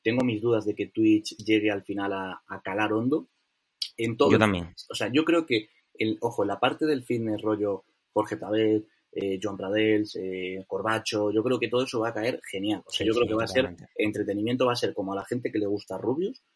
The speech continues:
Speaker 1: pues ver a Jorge Tabet en su casa en Andorra,
Speaker 2: Sí.
Speaker 1: eh, tomándose un shaker y hablando de los levantamientos de Ronnie Coleman, que además lo subió el otro día. Pues yo creo que eso sí que va a triunfar. Pero un, una emisión en directo de una formación o de algo más duro,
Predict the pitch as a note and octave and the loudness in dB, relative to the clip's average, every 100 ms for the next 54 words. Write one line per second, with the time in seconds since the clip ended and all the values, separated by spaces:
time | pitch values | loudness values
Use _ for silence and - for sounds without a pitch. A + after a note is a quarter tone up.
0 | _ - G2 - G2+ A2+ G#2+ A2 - G2 | _ -8 -6 -4 0 2 2 0 -2 -2
1 | G2+ A2 D#3+ G#2 - - G#2+ G#2 F#2+ G2+ | 2 2 2 -2 -6 -2 -2 -2 -4 0
2 | D#3 F3+ F#3 - - F2+ F#2+ G2+ G2+ G#2+ | 2 2 -2 -6 -6 -4 -2 -2 0 2
3 | B2 B2 A#2 A2 G#2+ D3+ D#3+ E3+ A#2 A#2 | 4 2 2 -2 0 0 4 4 4 2
4 | C#3+ D3+ A2 G2 G#2 G#2 G2+ G2+ A#2 B2 | 4 4 4 2 0 -2 -4 -2 -2 2
5 | A#2 A2 G#2+ G2+ G2+ F#2+ F#2 - F#2+ - | 4 2 0 -4 -6 -6 -8 -10 -10 -10
6 | F#2+ G#2+ G#2 G#2 G2 F#2 F#2 F2+ - _ | -4 -2 0 0 -2 -4 -8 -10 -14 _
7 | _ - G2+ - B2 B2 B2 B2 C3 A2+ | _ -4 -4 -2 -2 0 0 -2 -2 -6
8 | G#2+ G2+ G2+ F#2 - F#2 - _ _ _ | -6 -6 -6 -10 -12 -14 -14 _ _ _
9 | _ B2+ G#2+ - _ _ _ _ - - | _ 4 4 0 _ _ _ _ -14 -4
10 | C3 C#3+ D#3 D#3 D3+ D3+ - C3 C#3+ C#3 | 4 6 6 4 2 0 0 2 4 4
11 | C3 B2 A#2+ A#2 B2+ C3 A#2+ A2 A2 - | 4 0 -2 -2 -2 0 4 2 2 -12
12 | - G2+ G#2 G#2 G2+ A#2+ B2+ - A#2+ A#2+ | -14 -8 -4 -2 0 0 0 -2 -2 -2
13 | A#2+ A2+ A2+ F2+ F#2+ A2 A#2+ A#2+ A2 G#2+ | -4 -4 -4 -4 -4 -2 0 0 0 2
14 | B2+ D3 | 2 2